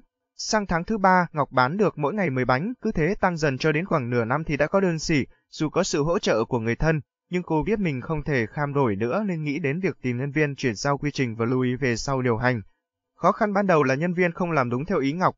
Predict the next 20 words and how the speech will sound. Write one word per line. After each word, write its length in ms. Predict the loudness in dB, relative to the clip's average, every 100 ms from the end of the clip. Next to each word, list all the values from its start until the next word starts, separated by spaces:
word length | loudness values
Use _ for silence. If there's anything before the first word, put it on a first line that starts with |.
| _
chiếc 220 | -6 0
bánh 140 | 0
hình 180 | 0 -2
tròn 240 | 0 0 0
sau 160 | -2
khi 160 | 0 -2
gói 220 | 0 0
lại 240 | 2 0
mang 260 | 0 0 0
cho 140 | -4
khách 220 | -4 -4 -4
thành 180 | -2
méo 120 | 0 0
xẹo, 280 | 0 0
nhân 180 | -2 -2
viên 200 | 0 0
nướng 200 | 0 -2
không 240 | -4 -4 -2
đủ 100 | -2
nhiệt, 280 | 0 0